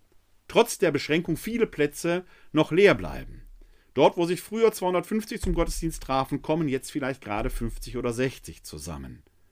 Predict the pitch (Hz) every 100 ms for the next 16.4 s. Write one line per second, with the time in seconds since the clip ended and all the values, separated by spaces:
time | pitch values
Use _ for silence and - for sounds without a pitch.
0 | _ _ _ _ _ - 196 - 170 -
1 | 202 190 127 - 98 90 78 80 67 64
2 | - _ _ _ _ _ - 98 117 143
3 | 143 123 123 131 120 113 - 120 123 165
4 | 170 _ _ - 113 123 120 117 120 117
5 | 101 101 120 - - 117 123 131 160 202
6 | 147 92 - - _ _ _ - 123 139
7 | 131 127 190 - 85 - - _ _ 117
8 | 117 - 107 123 123 - 135 110 92 -
9 | 120 - 101 104 101 - 92 92 - -
10 | 107 101 101 101 110 156 - - - -
11 | - 220 269 - 185 - 127 131 117 123
12 | 117 107 - 120 107 135 120 113 - 123
13 | 110 101 98 117 123 110 - - 190 127
14 | - 135 127 143 147 147 143 160 165 196
15 | 165 143 139 147 - 135 139 139 135 120
16 | 113 110 156 190